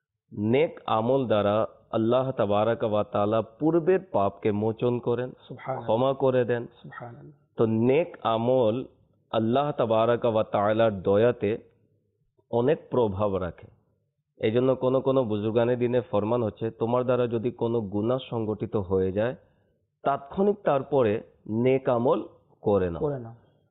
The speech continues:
Speaker 1: আচ্ছা, একটি গুনাহ হচ্ছে জেনে শুনে। তো জেনে শুনে যারা গুনাহ করে তারা তো অনেক বড় অপরাধী।
Speaker 2: অপরাধী।
Speaker 1: আল্লাহ তাবারাক ওয়া তাআলার দরবারে তাকে তওবা করা উচিত। কেন, আহ,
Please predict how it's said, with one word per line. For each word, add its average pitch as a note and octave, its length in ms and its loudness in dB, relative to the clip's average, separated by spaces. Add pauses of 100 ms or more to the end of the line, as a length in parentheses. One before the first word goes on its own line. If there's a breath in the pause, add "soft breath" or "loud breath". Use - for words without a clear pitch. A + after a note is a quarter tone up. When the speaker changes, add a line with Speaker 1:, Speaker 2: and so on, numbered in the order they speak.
Speaker 1:
আচ্ছা, A2 320 -4 (140)
একটি D3 380 -4
গুনাহ D#3 320 0
হচ্ছে D3+ 260 -4
জেনে G#2 340 0
শুনে। E2 300 -10 (880)
তো F#2 120 -6
জেনে A2 320 0
শুনে D3 300 -2
যারা C3+ 200 2
গুনাহ A2 340 0
করে A2 240 0
তারা G#2 220 0
তো G2+ 100 -6
অনেক G#2+ 320 -2
বড় A2 180 2
অপরাধী। G2 680 -2
Speaker 2:
অপরাধী। B2 460 -14 (240)
Speaker 1:
আল্লাহ G#2+ 300 -2
তাবারাক G#2+ 480 0
ওয়া G#2 160 2
তাআলার G#2+ 500 2 (180)
দরবারে G2 480 0
তাকে G2+ 260 -4
তওবা G2+ 380 -2
করা G#2+ 380 -2 (180)
উচিত। F#2 320 -8 (240)
কেন, G#2+ 160 0
আহ, A#2 140 0